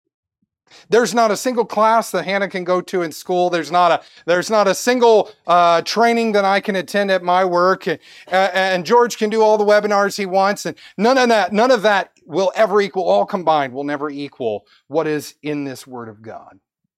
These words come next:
And so you're sitting at that crossroads of who are you gonna be? Are you gonna be Rehoboam? Are you gonna seek advice? It's sound, it's proven, it's tested, it's worked the test of time. There's not a single element of it that's a failure.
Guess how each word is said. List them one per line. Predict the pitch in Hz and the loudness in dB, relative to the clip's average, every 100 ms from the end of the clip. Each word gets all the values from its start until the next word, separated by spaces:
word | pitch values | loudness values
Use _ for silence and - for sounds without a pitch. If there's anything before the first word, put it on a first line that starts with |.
| _ _ _ _ _ _ 170 | _ _ _ _ _ _ -12
And | - | 0
so | 208 | 0
you're | 202 233 | 0 -2
sitting | - 277 220 | 0 0 0
at | 175 | -2
that | 160 151 | -2 -4
crossroads | - 208 196 185 143 107 95 104 - _ _ | -6 -8 -8 -10 -12 -12 -14 -20 -20 _ _
of | 139 131 - | -4 -4 -8
who | 180 190 | -8 -6
are | |
you | 175 165 | -6 -8
gonna | 160 139 | -8 -8
be? | 123 | -10
Are | |
you | 123 190 | -8 -8
gonna | 196 | -6
be | 185 | -6
Rehoboam? | 165 180 170 151 151 135 104 98 _ _ _ _ - | -4 -4 -2 -2 0 -2 -4 -14 _ _ _ _ -4
Are | |
you | 202 | -2
gonna | 220 196 | -2 -4
seek | 254 202 | -6 -4
advice? | 190 180 160 - _ | 0 0 0 -6 _
It's | 151 - | -12 -8
sound, | - 185 214 202 | -4 0 0 -4
it's | - | -10
proven, | - 190 190 196 | -4 -4 -4 -8
it's | 143 - | -12 -10
tested, | - 175 - 208 143 | -6 -6 -4 -4 -4
it's | - 139 | -10 -8
worked | 160 170 - | -8 -8 -12
the | 147 | -8
test | 147 147 - | -6 -6 -8
of | 120 | -6
time. | 147 139 - - | -4 -4 -10 -4
There's | 170 160 | -4 -4
not | 165 185 | -2 0
a | 170 | 0
single | - 208 202 196 | -4 -6 -2 -2
element | 175 175 151 135 | 0 -2 -4 -6
of | 120 | -8
it | 131 | -8
that's | 123 117 | -10 -12
a | |
failure. | - - 160 135 92 - _ | -20 -16 -14 -14 -18 -20 _